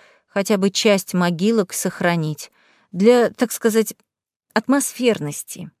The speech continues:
А значит, в подвале обустроим полигон для алхимиков. Тоже, разумеется, будущих. Других нам сюда не пришлют, к сожалению. Там фундамент, я надеюсь, прочный?» Теодор прислушался к эмоциональному фону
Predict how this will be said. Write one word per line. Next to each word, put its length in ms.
А 60
значит, 360
в 60
подвале 420
обустроим 500
полигон 440
для 220
алхимиков. 680
Тоже, 280
разумеется, 520
будущих. 580
Других 400
нам 180
сюда 260
не 120
пришлют, 480
к 60
сожалению. 760
Там 240
фундамент, 680
я 120
надеюсь, 420
прочный?» 640
Теодор 400
прислушался 760
к 80
эмоциональному 720
фону 420